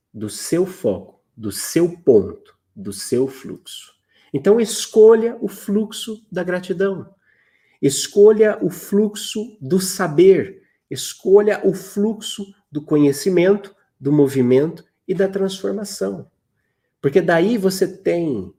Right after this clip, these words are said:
um arsenal com você pra realizar o seu potencial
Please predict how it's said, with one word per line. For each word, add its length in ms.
um 240
arsenal 1040
com 280
você 680
pra 120
realizar 680
o 80
seu 220
potencial 960